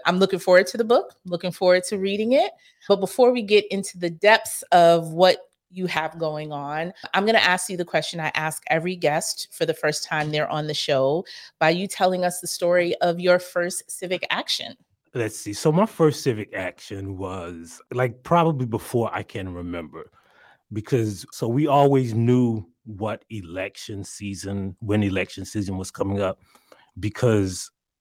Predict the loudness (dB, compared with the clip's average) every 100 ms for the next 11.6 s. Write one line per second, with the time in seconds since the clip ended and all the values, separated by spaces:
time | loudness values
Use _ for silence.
0 | _ -4 -4 -2 0 0 0 -4 -2 2
1 | 2 2 2 2 0 -2 -2 -4 -6 -6
2 | -4 -4 -4 -4 -8 -12 _ _ _ -20
3 | -10 -2 0 0 -2 -6 -4 -4 -2 -2
4 | -4 -4 -2 -2 -2 -6 -2 -2 -2 -4
5 | -4 -4 -4 -6 -6 -4 -4 -6 -10 -6
6 | -2 0 0 -2 0 0 0 0 -2 -2
7 | -4 -8 -16 -16 -18 -18 -2 0 2 0
8 | -4 -8 -8 -6 -4 -2 -4 -6 -8 -6
9 | -4 -6 -8 _ _ -14 -8 0 2 4
10 | 0 -4 -6 -8 -8 -4 -2 -4 -10 -10
11 | -8 -2 -2 -2 -6